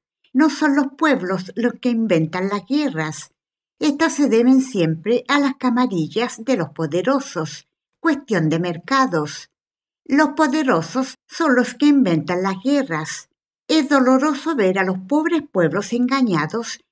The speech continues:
por los grupos de potentados. Estos señores les hacen creer a los pueblos que se debe pelear por la patria en peligro, por la religión, por la democracia, por la causa del proletariado,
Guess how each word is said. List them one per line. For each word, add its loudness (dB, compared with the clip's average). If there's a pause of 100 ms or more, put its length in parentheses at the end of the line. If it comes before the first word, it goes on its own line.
(120)
por 2
los 2
grupos -2
de 0
potentados. -2 (520)
Estos 0
señores 2 (140)
les 0
hacen 2
creer 4
a 4
los 0 (120)
pueblos 0 (260)
que 2
se 0
debe 2
pelear 0
por 0
la 2
patria -4
en 0
peligro, -2 (380)
por 2
la 2
religión, -2 (260)
por 2
la 0
democracia, -2 (260)
por 4
la 2
causa 0
del 0
proletariado, 0